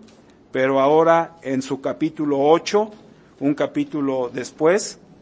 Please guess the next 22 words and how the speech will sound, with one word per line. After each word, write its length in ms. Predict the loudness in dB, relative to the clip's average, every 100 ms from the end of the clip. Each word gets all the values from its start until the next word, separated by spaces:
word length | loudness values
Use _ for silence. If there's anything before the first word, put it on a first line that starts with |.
| -20 -20 -20 -20 -20 -20 -18 -4
dice 260 | -2 2
así, 240 | 0 0 0
capítulo 640 | 0 -2 -4 -2 0 2
ocho, 500 | 4 2 0 -2 -2 -10 -20 _ -8
del 220 | -4 -4
versículo 680 | -4 -6 -8 -6 -4 -2 0
uno 340 | 0 0 -2
al 80 | -2
versículo 640 | -6 -8 -8 -6 -4 -6 -2
tres, 500 | 2 2 0 -8 -18 _ _ _ _ _ _
dice, 500 | -4 -2 2 2 0 -2
"Aconteció 1160 | 0 2 0 0 -2 -2 2 4 6 6 2 -10 -20 _ _
que 100 | 2
habiendo 540 | 2 2 0 0 -2 -2
Samuel 500 | -2 -2 0 0 0
envejecido, 960 | -2 -4 -6 -6 -2 0 2 0 -2 -18 _ _ _ _
puso 480 | 4 4 4 4 4
a 80 | 2
sus 300 | -2 -6 -6
hijos 460 | -6 -2 -2 -2
por 240 | -6 -8 -4
jueces 680 | 2 2 2 -2 -4 -6